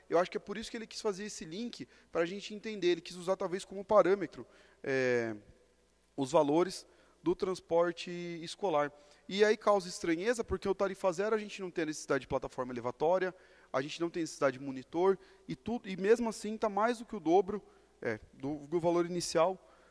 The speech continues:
do, do contrato de transporte escolar. E aí causa mais estranheza ainda quando a gente vê, por exemplo, que foi feito por um emergencial ao valor de quatrocentos e noventa e sete mil ao, ao mês,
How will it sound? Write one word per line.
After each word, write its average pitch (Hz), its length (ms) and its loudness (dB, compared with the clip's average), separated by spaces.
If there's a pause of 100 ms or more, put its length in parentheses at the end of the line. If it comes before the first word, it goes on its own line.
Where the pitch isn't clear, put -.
(180)
do, 170 440 2
do 165 160 -4
contrato 175 680 2 (560)
de 165 140 -16
transporte 175 400 -4
escolar. 151 420 2 (300)
E 160 80 0
aí 202 80 4
causa 202 300 4
mais 214 200 2
estranheza 180 480 -2
ainda 208 160 2
quando 185 200 0
a 170 60 -2
gente 160 220 -10
vê, 147 140 -2
por 135 180 -2
exemplo, 139 540 0 (260)
que - 80 -12
foi 165 120 4
feito 170 240 0
por 165 120 -10
um 170 80 -6
emergencial 160 680 0
ao 165 160 2
valor 180 240 4
de 180 80 -6
quatrocentos 208 400 -2
e - 20 -12
noventa 185 300 -10
e 156 40 -8
sete 143 280 -6
mil 180 260 -4 (600)
ao, 175 1040 0
ao 160 160 6
mês, 180 440 0